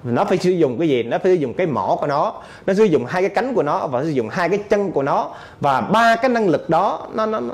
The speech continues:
nó gồng lên một cái thì cái trứng nó, nó vỡ ra. Thì cũng giống như vậy, thì cũng giống như vậy, để mà chúng ta đạt được sanh-, sự thành tựu, à, thánh đạo, thánh quả thì chúng ta cũng phải giống như con gà như vậy. Vậy thì Ngài nói rằng, à, cái chân á, của con gà tượng trưng cho giới,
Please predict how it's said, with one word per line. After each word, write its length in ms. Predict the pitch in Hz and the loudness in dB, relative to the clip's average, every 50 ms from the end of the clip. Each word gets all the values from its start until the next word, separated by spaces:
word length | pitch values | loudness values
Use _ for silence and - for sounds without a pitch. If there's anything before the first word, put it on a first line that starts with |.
| - - | -4 -2
nó 80 | - | 0
gồng 280 | 190 165 185 175 165 180 | 2 4 4 4 4 4
lên 120 | 196 196 | 2 2
một 120 | 165 139 - | 2 0 0
cái 200 | 156 180 240 240 - - - - | -2 -2 -2 -4 -6 -8 -8 -6
thì 100 | - 131 | -4 -2
cái 120 | 107 135 131 - | -2 -2 0 0
trứng 180 | 190 180 214 233 | -2 -2 0 0
nó, 240 | 214 190 196 233 - - - - - | 0 0 0 0 -2 -6 -12 -10 -4
nó 80 | - 190 | -2 -2
vỡ 280 | 151 123 110 95 120 151 | 0 0 0 0 0 0
ra. 220 | 160 156 147 147 - - - - - - - | 0 -2 -4 -6 -8 -12 -16 -18 -18 -4 2
Thì 160 | - 185 170 | 4 4 4
cũng 240 | 131 160 160 185 180 | 4 2 2 4 2
giống 140 | 214 240 277 | 2 2 4
như 120 | 262 247 | 2 4
vậy, 260 | 190 170 147 127 113 - - - - - - - - - - | 4 4 4 2 2 -2 -8 -14 -20 -20 -20 -20 -12 -6 0
thì 140 | 151 180 165 | 2 2 2
cũng 200 | 160 165 175 175 | 2 2 4 4
giống 140 | 220 247 285 | 4 4 4
như 80 | 254 | 2
vậy, 200 | 196 156 127 120 | 2 2 2 2
để 140 | 107 127 147 | 2 2 2
mà 60 | 220 220 | 2 2
chúng 100 | 254 240 | 0 0
ta 140 | 240 247 226 | 2 2 2
đạt 360 | 185 165 165 151 120 98 - | 4 4 2 2 2 0 0
được 140 | 147 127 110 | -2 -2 -2
sanh-, 200 | - - 143 123 - - - | -2 -2 -2 -2 -4 -8 -6
sự 200 | - - 135 123 123 | -2 0 0 0 0
thành 260 | - 160 165 165 156 131 | -2 -2 -2 -2 0 0
tựu, 380 | 147 127 120 117 117 120 113 - | 2 4 4 4 2 0 -2 -4
à, 180 | - 110 110 104 | -4 -4 -2 -2
thánh 240 | - - 214 269 262 | -2 -2 -2 0 0
đạo, 160 | 185 120 113 | 0 0 0
thánh 160 | - 233 247 170 | 0 0 0 0
quả 200 | 135 117 147 208 | 0 0 0 0
thì 100 | 156 143 | 0 0
chúng 220 | - 151 120 - | 0 0 0 2
ta 100 | - 185 | 2 0
cũng 220 | 185 - 139 135 | 0 0 -2 -2
phải 120 | 123 151 147 | 0 2 2
giống 140 | 160 240 302 | 2 2 2
như 100 | 269 233 | 2 0
con 140 | 208 190 | 2 2
gà 160 | 156 165 147 139 | 4 4 4 2
như 120 | 165 185 | 2 0
vậy. 220 | 147 123 110 104 - - - - - - - - - | 0 -2 -2 -4 -6 -10 -16 -20 -20 -20 -20 -14 -6
Vậy 220 | - 120 147 156 151 | 0 4 4 6 6
thì 100 | 170 180 | 6 4
Ngài 120 | 175 170 | 4 6
nói 120 | 170 208 | 6 6
rằng, 300 | 220 214 180 160 147 135 107 - - - - - - | 6 6 6 4 2 0 -2 -8 -14 -20 -20 -16 -4
à, 180 | - 139 135 135 | 2 4 4 4
cái 200 | 135 - 247 254 | 6 4 4 2
chân 420 | 247 - - 269 262 262 262 269 | 2 2 0 2 2 2 0 0
á, 100 | 285 294 - | 0 0 0
của 80 | - 165 | 0 2
con 220 | 170 226 220 208 | 2 4 4 4
gà 440 | 180 170 156 147 143 143 143 131 92 80 - - - | 4 4 4 4 4 2 0 0 -4 -8 -12 -4 0
tượng 220 | 160 151 127 107 - | 2 2 2 2 2
trưng 340 | - 208 214 214 202 196 185 | 4 4 4 4 2 0 2
cho 100 | - 208 | 2 4
giới, 460 | 196 175 160 185 185 220 285 320 302 | 4 4 6 6 6 6 4 2 0